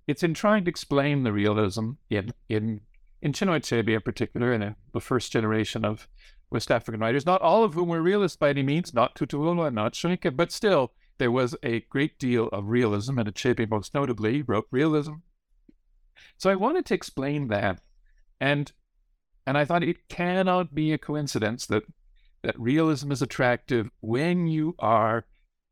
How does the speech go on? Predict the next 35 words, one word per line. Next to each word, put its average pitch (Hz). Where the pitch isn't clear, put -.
creating 170
a 123
literature 123
for -
a 104
new 104
state. -
Uh, 120
and 127
in 147
researching 139
both 135
the -
realism, 131
but 127
also 151
those 123
other 123
questions 104
that 101
are -
in 110
my 98
title 110
of 98
the 113
law 113
and 101
of 98
debt, 127
it -
seemed 240
to 214
me 190
that, 170